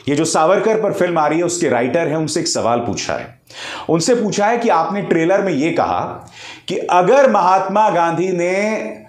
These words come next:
अहिंसा का रास्ता न अपनाया होता तो हमें आजादी पैंतीस साल पहले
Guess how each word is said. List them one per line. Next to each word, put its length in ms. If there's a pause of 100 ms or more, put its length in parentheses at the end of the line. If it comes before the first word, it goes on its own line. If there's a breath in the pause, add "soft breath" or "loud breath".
(300 loud breath)
अहिंसा 560
का 220
रास्ता 540
न 280
अपनाया 640
होता 640 (340 loud breath)
तो 100
हमें 340
आजादी 580
पैंतीस 840
साल 280
पहले 400